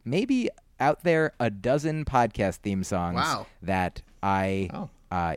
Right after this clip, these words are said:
Speaker 1: either wrote or co-wrote or participated in the writing of. <laughs> Um, some, some that are still going, definitely. Uh, some, some podcasts have since been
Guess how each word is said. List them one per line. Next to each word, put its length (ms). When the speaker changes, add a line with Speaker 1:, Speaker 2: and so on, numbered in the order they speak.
Speaker 1:
either 360
wrote 360
or 160
co-wrote 580
or 140
participated 720
in 320
the 100
writing 480
of. 440
<laughs> 40
Um, 680
some, 580
some 240
that 80
are 80
still 280
going, 320
definitely. 640
Uh, 80
some, 220
some 220
podcasts 400
have 100
since 260
been 300